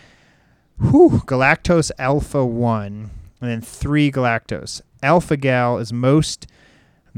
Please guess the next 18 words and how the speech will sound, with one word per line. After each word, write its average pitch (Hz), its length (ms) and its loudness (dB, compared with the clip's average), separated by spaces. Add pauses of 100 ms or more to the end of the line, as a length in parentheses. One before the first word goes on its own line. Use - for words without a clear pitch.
(120)
mammal, 147 1000 4 (920)
um, 117 280 -2
cell 135 380 2
membrane. 117 560 -4
So 120 120 -6
the 120 140 -6
allergy 147 420 2
doesn't 131 320 0
extend 120 500 -6
to 110 320 -4
non-mammal 110 680 -4
meat. 107 240 -8 (340)
So 107 400 -4
poultry 156 380 2
and 127 120 -6
seafood 113 500 -8
are 92 100 -12
fine. - 380 -16